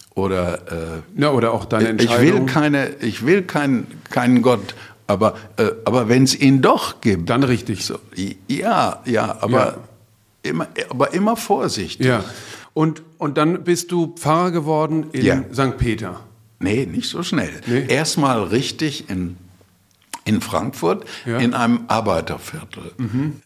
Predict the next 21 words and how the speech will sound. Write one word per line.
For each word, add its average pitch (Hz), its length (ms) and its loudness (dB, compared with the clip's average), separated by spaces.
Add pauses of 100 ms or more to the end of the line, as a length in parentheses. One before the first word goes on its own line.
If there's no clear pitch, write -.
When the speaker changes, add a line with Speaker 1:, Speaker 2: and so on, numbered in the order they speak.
(100)
Speaker 1:
Da 76 180 -6
waren 92 340 0
wirklich, - 560 0
äh, 95 140 0
siebzig 113 600 -4
Prozent, 95 680 -6 (680)
also - 180 -10
im 80 140 -2
reinsten 104 480 0
Sinn, 113 320 4 (540)
äh, 98 260 -2 (260)
Arbeiterviertel, 131 1040 -4 (280)
äh, 95 40 -4 (760)
so 113 340 -2
angefangen, 110 640 -2 (500)
äh, 98 40 -2 (420)
mit, 90 500 -8 (340)
sagen 87 280 -2
wir 80 80 -4
mal, 80 360 -2 (2000)
äh, - 60 -12